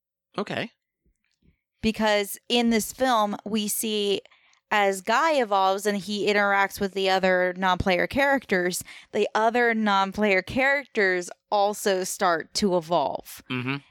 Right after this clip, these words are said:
Speaker 2: until they are their own person. Okay. As they start to evolve, now take Guy out. What does it do to all the others? Do they go, do they revert back? Or do they keep evolving? That is the measure of whether or not something is
Speaker 1: Mm-hmm.
Speaker 2: alive and something is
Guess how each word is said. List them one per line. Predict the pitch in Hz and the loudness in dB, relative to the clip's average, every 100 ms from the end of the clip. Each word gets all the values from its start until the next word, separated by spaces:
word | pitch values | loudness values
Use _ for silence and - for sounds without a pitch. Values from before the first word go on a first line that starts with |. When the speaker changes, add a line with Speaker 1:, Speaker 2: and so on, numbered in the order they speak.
| _ _ _ _ _ | _ _ _ _ _
Speaker 2:
until | 226 220 202 220 202 | -2 0 0 0 0
they | 190 247 294 | 0 0 2
are | 233 185 | 2 2
their | 180 175 165 | 2 2 2
own | 160 165 | -2 -4
person. | - - - - - _ _ _ _ _ _ _ _ - | -4 -6 -6 -12 -18 _ _ _ _ _ _ _ _ -4
Okay. | 277 226 202 269 359 _ _ _ | 0 2 2 2 -2 _ _ _
As | 226 240 220 | -2 -2 0
they | 240 240 | 0 0
start | - 226 220 | 0 0 0
to | 214 | 0
evolve, | 196 226 240 190 | 0 2 2 2
now | 208 | 0
take | 214 247 208 | 0 -2 0
Guy | 202 214 247 185 | -2 0 2 2
out. | 170 170 | 2 2
What | 220 | 2
does | 226 214 | 0 -2
it | 202 | -4
do | 220 214 | -2 2
to | |
all | 202 202 | 2 2
the | 208 | 0
others? | 226 208 - - - _ _ _ _ _ | 0 -2 -6 -10 -16 _ _ _ _ _
Do | 226 | 0
they | 208 196 | 0 2
go, | 208 - | 0 0
do | 202 226 208 | -2 -2 2
they | 190 | 2
revert | 190 190 190 190 - | 2 0 0 -2 0
back? | 196 202 330 - - - _ _ _ _ _ _ - | 0 2 0 -4 -20 -20 _ _ _ _ _ _ -2
Or | 240 | -2
do | 220 269 | 0 0
they | 269 | 0
keep | - 294 285 | -2 -6 -4
evolving? | 269 294 349 - - - - - _ _ _ _ - | 0 2 0 -2 -8 -10 -10 -12 _ _ _ _ -14
That | 196 254 349 - | -4 0 0 2
is | 285 240 | 0 0
the | 247 | -2
measure | 233 254 226 214 | 0 0 0 0
of | 208 196 | 0 0
whether | 233 240 220 | 0 2 0
or | |
not | 214 208 - | 2 0 0
something | 208 208 | -2 0
is | 202 | 0
Speaker 1:
Mm-hmm. | 202 | 0
Speaker 2:
alive | 190 202 233 | 2 2 0
and | 208 | -4
something | 214 202 196 | -4 -4 -2
is | 180 | -4